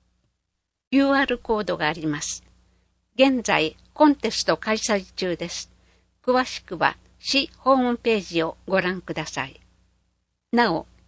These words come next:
本コーナーでの紹介とコンテストの選定とは関係ありません。申し込み問い合わせ、広報シティプロモーション推進室。電話、零八三三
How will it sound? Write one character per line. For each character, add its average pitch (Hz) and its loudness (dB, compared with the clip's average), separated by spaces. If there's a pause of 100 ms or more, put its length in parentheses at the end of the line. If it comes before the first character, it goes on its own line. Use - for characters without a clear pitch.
(300)
本 262 4
コ 294 2
ー 277 4
ナ 233 4
ー - -6
で 170 2
の 156 2
紹 233 0
介 208 -2
と - -2 (260)
コ 294 4
ン 269 6
テ 208 -2
ス - -4
ト 190 4
の 175 0
選 233 0
定 220 0
と 196 -2
は - 0
関 220 -2
係 196 -2
あ 185 -2
り 175 -4
ま 165 -2
せ 160 -6
ん。 160 -12 (880)
申 269 6
し - -2
込 - -4
み 220 2
問 220 2
い 208 4
合 202 4
わ 185 -2
せ、 170 -4 (520)
広 302 2
報 165 2
シ - -2
テ 277 2
ィ 262 -6
プ 240 2
ロ 233 2
モ 240 0
ー - -12
シ 247 -2
ョ 220 0
ン - -2
推 214 0
進 175 -6
室。 - -4 (580)
電 233 0
話、 208 -2 (320)
零 262 6
八 262 -4
三 185 -6
三 180 -6